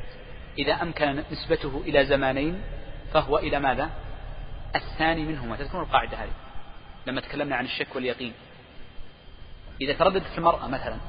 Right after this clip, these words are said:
في أي الوقتين نزل الدم، قبل المغرب أو بعده، الوقت الثاني منه هو ماذا؟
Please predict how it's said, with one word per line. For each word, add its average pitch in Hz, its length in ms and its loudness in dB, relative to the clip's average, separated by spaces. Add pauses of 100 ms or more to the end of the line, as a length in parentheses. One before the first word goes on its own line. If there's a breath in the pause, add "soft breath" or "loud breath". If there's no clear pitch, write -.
(760)
في 165 140 0
أي 185 160 4
الوقتين 160 500 2
نزل 143 160 2
الدم، 156 320 2 (120)
قبل 156 180 6
المغرب 156 340 2
أو 151 120 2
بعده، 160 380 4
الوقت 165 240 0
الثاني 165 340 4
منه 165 140 -2
هو 156 140 2
ماذا؟ 135 280 2